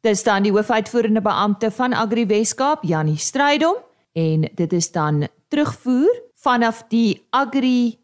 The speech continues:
Wes-Kaap jaarkongres wat op negenentwintig Julie gehou is. Chris Derksen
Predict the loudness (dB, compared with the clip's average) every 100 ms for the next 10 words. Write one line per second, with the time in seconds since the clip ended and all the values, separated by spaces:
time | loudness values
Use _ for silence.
0 | -14 -2 0 2 0 0 0 2 0 -4
1 | -18 _ -14 -4 0 0 0 -2 -4 -2
2 | 0 0 2 -4 -6 -4 -4 -2 -6 -4
3 | 0 0 0 0 0 0 -2 -2 -2 -6
4 | -6 0 2 2 0 -4 _ -6 -2 0
5 | 0 -2 -4 -4 -2 -2 -6 _ _ _
6 | _ _ _ _ _ _ _ _ _ _
7 | -2 0 2 0 0 -2 0 0